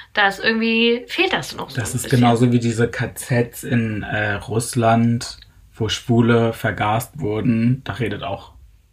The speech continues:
Speaker 2: hat kurz jemand berichtet, aber dann war's auch
Speaker 1: <laughs>
Speaker 2: wieder vom Tisch.
Speaker 1: Bist du so
Speaker 2: Ähm.
Speaker 1: Team irgendwie, wir müssen die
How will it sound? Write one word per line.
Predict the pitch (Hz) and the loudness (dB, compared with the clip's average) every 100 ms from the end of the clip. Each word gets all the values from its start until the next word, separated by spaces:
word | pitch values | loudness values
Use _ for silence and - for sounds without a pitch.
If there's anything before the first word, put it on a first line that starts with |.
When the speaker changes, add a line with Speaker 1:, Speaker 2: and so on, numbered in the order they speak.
| - | -14
Speaker 2:
hat | - 107 - | -12 -10 -2
kurz | 151 175 175 - | 2 2 2 2
jemand | 139 131 | 4 4
berichtet, | 123 117 123 123 110 | 2 -2 -2 -2 -8
aber | 101 104 | -6 -6
dann | 104 101 | -4 -4
war's | 104 - 233 | -4 -2 -2
auch | - | -2
Speaker 1:
<laughs> | - | 0
Speaker 2:
wieder | - 131 | 0 0
vom | - 123 123 | 2 0 0
Tisch. | 127 131 156 - - - - - - - - - _ - | 2 2 2 -6 -14 -18 -14 -12 -12 -14 -16 -18 _ -4
Speaker 1:
Bist | 247 262 | -2 0
du | 294 | 0
so | 247 | 0
Speaker 2:
Ähm. | 240 | -2
Speaker 1:
Team | - 240 240 240 208 - _ - - - | -2 -4 -2 -4 -6 -12 _ -20 -20 -6
irgendwie, | 226 233 214 220 220 208 | -2 -2 -2 -4 -4 -4
wir | 220 | -2
müssen | 233 294 302 233 | -2 -2 -4 -6
die | 214 - | -6 -12